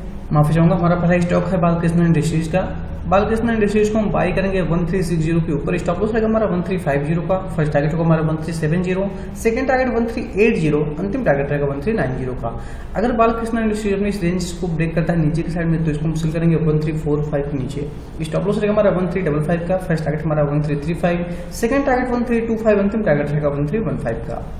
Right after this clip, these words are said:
दोस्तों, अगर अभी तक आपने अपना डीमैट अकाउंट ओपन नहीं किया तो ओपन करके लिंक आपको वीडियो के डिस्क्रिप्शन में मिल जाएगा, डिस्क्रिप्शन में जाइए, यहाँ पर आपको दो लिंक मिलेंगे, एक एंजल ब्रोकिंग का, दूसरा आप स्टॉक्स का। आप दोनों में से किसी अपना अकाउंट ओपन करके आप ट्रेडिंग स्टार्ट कर सकते हैं। साथ ही आपको एक और बेनिफिट मिलेगा, जब मेरे दिए गए लिंक के थ्रू अपना अकाउंट ओपन करेंगे तो मैं आपको अपने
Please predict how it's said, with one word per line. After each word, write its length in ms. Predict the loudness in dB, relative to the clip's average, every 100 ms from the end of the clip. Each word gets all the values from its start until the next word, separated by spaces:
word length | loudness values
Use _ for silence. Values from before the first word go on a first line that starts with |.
| -6
दोस्तों, 240 | -6 -2 0
अगर 120 | 0
अभी 80 | 0
तक 120 | 2
आपने 160 | 2 2
अपना 140 | 0
डीमैट 280 | 0 0 0
अकाउंट 220 | 0 -2 -2
ओपन 160 | 0
नहीं 240 | 2 4 4
किया 120 | 2
तो 80 | 0
ओपन 260 | 0 0 0
करके 1000 | 0 0 0 0 0 0 0 -2 0 0
लिंक 180 | 2 0
आपको 200 | 0 0
वीडियो 260 | 2 2
के 100 | 2
डिस्क्रिप्शन 380 | 0 0 -2 2
में 60 | 4
मिल 120 | 4
जाएगा, 200 | 2 2
डिस्क्रिप्शन 340 | 2 0 0 0
में 120 | 2
जाइए, 200 | 2 2
यहाँ 160 | 2 2
पर 80 | 2
आपको 160 | 2
दो 200 | 2 2
लिंक 220 | 2 0 0
मिलेंगे, 260 | 0 0
एक 120 | 0
एंजल 260 | 0 0 0
ब्रोकिंग 260 | 0 0 0
का, 80 |
दूसरा 300 | -2 0 0
आप 100 | -2 -2
स्टॉक्स 340 | -4 -4 -4
का। 120 | -2 -2 -4 -10 -12 -4
आप 140 | -2 0
दोनों 140 | -2
में 120 | 0 -2
से 120 | -2
किसी 200 | -2 -2
अपना 180 | 0 0
अकाउंट 240 | 0 0
ओपन 200 | 0 0
करके 200 | 0 0
आप 100 | 0
ट्रेडिंग 260 | 0 -2 -2
स्टार्ट 220 | 0 -2
कर 120 | -2 -2
सकते 280 | -2 -2
हैं। 160 | -2 -2 -4 -6 -8 -4
साथ 260 | -2 0
ही 60 | 0
आपको 180 | 0 0
एक 140 | 0
और 120 | 0
बेनिफिट 240 | 2 0 2
मिलेगा, 260 | 0 2
जब 180 | 2 2
मेरे 180 | 2 0
दिए 140 | 0 0
गए 120 | 2
लिंक 200 | 2 0
के 60 |
थ्रू 120 | -2 -2
अपना 140 | 0
अकाउंट 240 | 2 2 2
ओपन 200 | 0 2
करेंगे 240 | 2 2
तो 60 | 0
मैं 120 | -2
आपको 160 | 0 -2
अपने 200 | -2